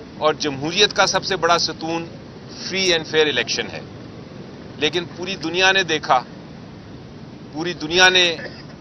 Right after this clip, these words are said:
witness किया कि जो लोगों का mandate था, जो लोगों का vote था, वो रात के अंधेरे में चोरी हुआ। प्री पोल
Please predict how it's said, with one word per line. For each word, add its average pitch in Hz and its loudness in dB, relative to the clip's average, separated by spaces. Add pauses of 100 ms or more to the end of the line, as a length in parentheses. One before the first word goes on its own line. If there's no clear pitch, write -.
(100)
witness 185 4
किया 123 2 (1500)
कि 165 2 (1160)
जो 147 0
लोगों 160 4
का 185 8
mandate 165 4
था, 151 8 (720)
जो 151 0
लोगों 165 2
का 175 6 (100)
vote 151 2
था, 139 4 (640)
वो 165 2
रात 156 10
के 175 2
अंधेरे 151 2
में 156 0
चोरी 135 -4
हुआ। 95 -6 (1120)
प्री 202 0
पोल 190 0